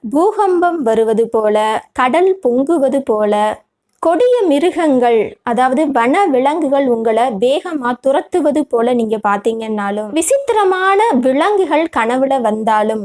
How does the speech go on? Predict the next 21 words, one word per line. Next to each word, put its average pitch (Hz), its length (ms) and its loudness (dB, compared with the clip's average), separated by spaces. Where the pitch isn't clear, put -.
விபத்து 311 480 0
நடக்கிறது 262 600 -2
போல 233 280 -2
இருந்தாலும், 208 840 -2
இறந்தவர்கள் 370 760 2
உங்கள் 269 340 2
கனவில் 269 540 -2
அடிக்கடி 247 500 0
வருவதும், 214 580 -2
எரிமலைகள் 294 840 2
போன்ற 233 400 0
விஷயங்கள் 294 640 0
உங்களுடைய 349 640 2
கனவுல 285 460 2
வந்துச்சுன்னா, 220 680 -2
நீங்க 311 640 2
வாழ்க்கையில 285 540 0
எச்சரிக்கையா 277 800 0
இருக்கணும் 226 500 -2
அப்படின்னு 208 560 -4
அர்த்தம். 208 440 -6